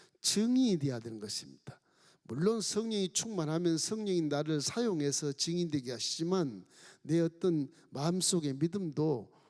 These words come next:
확실한 실제를 믿고 역사를 믿고 내가 증인이 될 수 있는 그런 마음을 가져야 그게 진짜 믿음인 겁니다.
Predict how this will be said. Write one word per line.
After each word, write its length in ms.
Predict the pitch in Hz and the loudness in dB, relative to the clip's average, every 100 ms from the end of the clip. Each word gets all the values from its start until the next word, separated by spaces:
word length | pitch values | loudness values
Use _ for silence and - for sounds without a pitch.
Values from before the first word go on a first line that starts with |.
| - | -8
확실한 520 | - - - 220 220 | -4 0 0 0 0
실제를 540 | - 254 - 269 196 | 0 -2 0 0 2
믿고 540 | 147 143 - - 127 143 | 0 -2 -4 -4 -2 -2
역사를 440 | 165 - 180 147 | -2 2 2 2
믿고 520 | 147 180 - 160 120 - - - | 0 -4 0 -2 -2 -8 -18 -6
내가 160 | 139 | -6
증인이 480 | 131 - 196 208 208 | 0 2 2 4 4
될 120 | 165 | 4
수 140 | 151 - | 2 0
있는 160 | 139 | -4
그런 480 | - 170 156 135 117 | 0 0 0 -2 -6
마음을 400 | 120 127 160 151 | -6 -2 0 0
가져야 500 | - 127 135 156 156 - - - | -2 -6 -2 0 0 -4 -14 -6
그게 160 | 151 156 | -2 0
진짜 720 | - 170 165 _ - 214 196 | 0 0 -4 _ -6 -4 -2
믿음인 380 | 160 156 156 123 | -4 -6 -6 -8
겁니다. 500 | 113 98 98 - | -8 -12 -18 -20